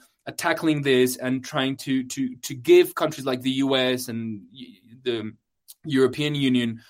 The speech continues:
um, you know, a message to say, "Look, we are threatened here, and this is the Amazon, and this is important to address,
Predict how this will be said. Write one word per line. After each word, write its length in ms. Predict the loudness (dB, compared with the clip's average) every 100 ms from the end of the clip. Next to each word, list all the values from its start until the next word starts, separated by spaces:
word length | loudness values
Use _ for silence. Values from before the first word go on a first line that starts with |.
| _ _ _ -4
um, 720 | 0 2 2 -2 -2 -6 -8 -12
you 120 | -8
know, 160 | -4 -2
a 60 |
message 480 | 2 2 2 -2 -2
to 80 | -6
say, 340 | -2 0 -2 -4
"Look, 320 | -4 -4 -4 _ _ _ _
we 220 | -2 0
are 140 | 2 0
threatened 480 | -2 -4 -4 -6
here, 280 | -4 -2 -2 -2
and 200 | -4 -4
this 140 | -6
is 120 | -4
the 120 | 0
Amazon, 560 | 0 0 -2 -4 -4 -6 -12 _ _ -6
and 420 | -2 -2 -2 -4 -8
this 180 | -8
is 140 | -8 -8
important 560 | -4 -4 -4 -6 -10
to 140 | 0 0
address, 440 | 2 0 0 -6